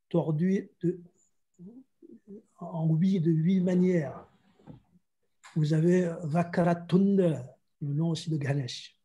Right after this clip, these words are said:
Et donc, dans l'Ashtavakra Gita, c'est Ashtavakra qui enseigne Janaka.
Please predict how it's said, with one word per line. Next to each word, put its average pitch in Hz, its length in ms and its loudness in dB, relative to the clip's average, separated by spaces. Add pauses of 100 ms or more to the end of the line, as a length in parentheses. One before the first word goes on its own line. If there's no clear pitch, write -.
(1080)
Et 165 80 -2
donc, 196 260 2
dans 175 100 0
l'Ashtavakra 165 640 0
Gita, 170 680 -2 (320)
c'est - 240 -4
Ashtavakra 170 840 0
qui 170 160 -8
enseigne 156 380 -2
Janaka. 127 520 -6